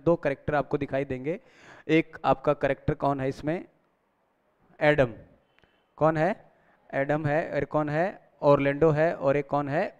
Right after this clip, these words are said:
ओलिवर है। इनका डिस्कशन सबसे पहले हमें दिखाई दे रहा है। यहाँ जब कहानी स्टार्ट होती है तो एडम, सॉरी, ओलिवर जो है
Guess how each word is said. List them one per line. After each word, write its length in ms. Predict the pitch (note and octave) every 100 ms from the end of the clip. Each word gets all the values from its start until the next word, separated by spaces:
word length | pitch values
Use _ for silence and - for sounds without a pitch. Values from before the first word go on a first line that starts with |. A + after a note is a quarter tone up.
| -
ओलिवर 380 | D3 C#3 B2 A2+
है। 180 | A2+ - _ - -
इनका 260 | F3 F#3+ F3
डिस्कशन 460 | D3 - C#3+ D#3
सबसे 240 | D3+ C#3 D3+
पहले 200 | D3+ C3
हमें 160 | C#3
दिखाई 240 | C3 C3 B2
दे 120 | A#2+
रहा 120 | A2+
है। 140 | A2 - _ _ - - - - D#3+
यहाँ 180 | E3+
जब 200 | G3 -
कहानी 320 | - D#3 F3 F#3+
स्टार्ट 380 | - E3 F#3
होती 280 | E3+ - F3
है 100 | F#3
तो 240 | F3+ G3 -
एडम, 440 | C#3+ D#3 E3+ G3 -
सॉरी, 320 | D3 D#3+ C#3+ C#3
ओलिवर 480 | D3+ E3 E3+ F#3+
जो 180 | F#3 D3+
है 260 | C#3 D#3+